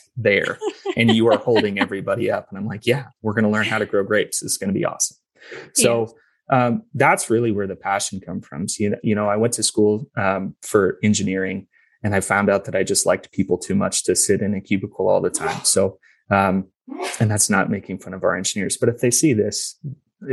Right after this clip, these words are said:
Speaker 1: I'm coming for you. So, um,
Speaker 2: Yeah.
Speaker 1: um, but yeah, it's really the people that I get to work with and help,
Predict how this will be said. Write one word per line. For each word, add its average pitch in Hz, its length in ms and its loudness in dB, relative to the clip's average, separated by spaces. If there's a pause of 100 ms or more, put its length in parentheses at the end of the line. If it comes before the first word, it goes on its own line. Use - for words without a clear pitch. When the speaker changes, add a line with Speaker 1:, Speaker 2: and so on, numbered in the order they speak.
(100)
Speaker 1:
I'm 117 140 2
coming 104 280 -2
for - 200 -8
you. 131 140 -10
So, 107 380 0 (300)
um, 104 200 4
Speaker 2:
Yeah. 202 100 0 (960)
Speaker 1:
um, 110 420 2 (260)
but 131 100 4
yeah, 151 180 4
it's 131 220 -2
really 175 180 4
the 165 100 -2
people 117 300 -6
that 107 140 -4
I 104 80 -2
get 104 160 -8
to - 100 -10
work 104 260 -4
with 110 380 -4
and 104 140 -2
help, 98 340 -4